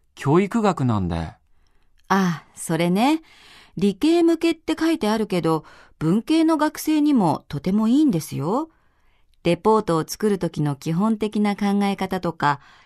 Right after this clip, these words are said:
Speaker 2: 手順は文系も理系も共通しているし、図表の説明の仕方のあたりが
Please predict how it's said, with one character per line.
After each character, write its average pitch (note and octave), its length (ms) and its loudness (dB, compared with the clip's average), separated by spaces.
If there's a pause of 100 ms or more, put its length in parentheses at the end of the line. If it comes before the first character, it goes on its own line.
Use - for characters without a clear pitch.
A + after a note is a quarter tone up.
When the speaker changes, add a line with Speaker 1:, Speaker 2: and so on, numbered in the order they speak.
(120)
Speaker 2:
手 E3 160 0
順 F#3 280 2
は F3+ 240 4 (400)
文 C4+ 260 4
系 D4+ 200 2
も C#4+ 160 4
理 A#3+ 140 0
系 C#4 240 0
も C4+ 180 2
共 G3+ 260 -2
通 C4+ 200 -4
し - 100 -8
て C#4+ 140 -2
い C#4 40 -2
る C#4+ 120 -2
し、 D#3+ 320 -2 (600)
図 F3 140 0
表 A#3 300 4
の A#3 160 4
説 G#3+ 340 -2
明 A#3+ 220 4
の A#3 140 2
仕 - 100 -6
方 A3+ 260 -2
の A3 120 2
あ G#3+ 80 0
た G3+ 100 -2
り F3+ 120 0
が D3+ 200 2